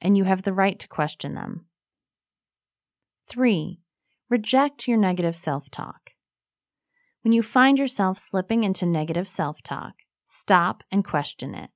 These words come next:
Negative self-talk is one of the most counterproductive acts you can take part in. Question why you are saying those things to yourself and if they are getting you anywhere. Four, question your triggers for negative self-talk.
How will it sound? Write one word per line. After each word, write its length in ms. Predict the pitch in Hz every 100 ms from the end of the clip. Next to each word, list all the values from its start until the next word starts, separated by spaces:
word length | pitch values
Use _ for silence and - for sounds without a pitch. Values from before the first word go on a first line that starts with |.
| _ _ _ _ -
Negative 380 | 233 254 302 294
self-talk 760 | - 254 254 - 151 170 -
is 140 | 202 202
one 120 | 247
of 100 | 254
the 80 | 247
most 380 | 247 254 269 -
counterproductive 760 | 226 220 220 202 202 190 185 -
acts 340 | 165 160 -
you 60 | 180
can 140 | 170
take 200 | 170 165
part 260 | 170 165 147
in. 280 | - - - _ _ _ _ _ _ _ _ _ _ _
Question 480 | - 269 269 - 294
why 200 | 233 202
you 180 | 208 202
are 120 | 185
saying 400 | 180 - 185 185
those 180 | 151 151
things 320 | - 139 147
to 120 | -
yourself 600 | 147 143 - 55 58 - _
and 100 | 190
if 120 | 202 -
they 160 | 208
are 80 | 190
getting 320 | 180 196 190
you 120 | 143
anywhere. 540 | 135 - - - - - _ _ _ _ _ _ _ _ _ _ _ _ _
Four, 640 | - 262 247 180 - - _ _ _ -
question 480 | - 285 - 277
your 120 | 269 226
triggers 680 | - 180 160 73 - - - _ _
for 120 | 190
negative 360 | 170 151 143 151
self-talk. 580 | 139 143 - - -